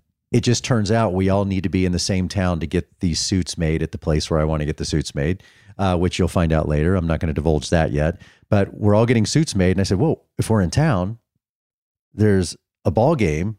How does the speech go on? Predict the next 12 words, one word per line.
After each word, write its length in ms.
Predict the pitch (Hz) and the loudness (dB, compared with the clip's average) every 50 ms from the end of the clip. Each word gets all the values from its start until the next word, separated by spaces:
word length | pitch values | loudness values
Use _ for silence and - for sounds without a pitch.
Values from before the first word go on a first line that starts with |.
| _ | _
the 100 | _ 95 | _ 2
night 160 | 98 104 107 - | 2 2 0 -2
before. 560 | 101 - - 147 160 139 95 90 113 127 _ _ _ _ _ _ _ _ _ _ _ _ _ _ | -4 -2 0 0 2 2 2 2 0 -2 _ _ _ _ _ _ _ _ _ _ _ _ _ _
The 80 | - 92 | -2 0
Dodgers 400 | 113 117 143 170 135 120 95 90 | 2 2 2 2 2 0 0 0
are 100 | 101 90 | 0 0
in 120 | 87 85 | 0 0
town." 360 | - 92 82 85 95 113 135 _ - - _ _ _ | 0 0 2 2 0 -2 -4 _ -12 -20 _ _ _
So 560 | - 131 120 113 113 113 110 107 107 - _ _ _ _ _ _ _ _ _ _ _ _ _ _ _ _ _ _ _ | 0 2 4 4 4 4 4 2 2 -2 _ _ _ _ _ _ _ _ _ _ _ _ _ _ _ _ _ _ _
all 380 | - 117 117 120 135 135 135 143 | 0 2 4 4 4 4 2 2
the 80 | 131 131 | 2 2
guys 720 | 120 120 123 117 98 90 90 95 107 107 98 - - - | 2 2 2 2 0 0 -2 -2 -4 -4 -6 -10 -12 -14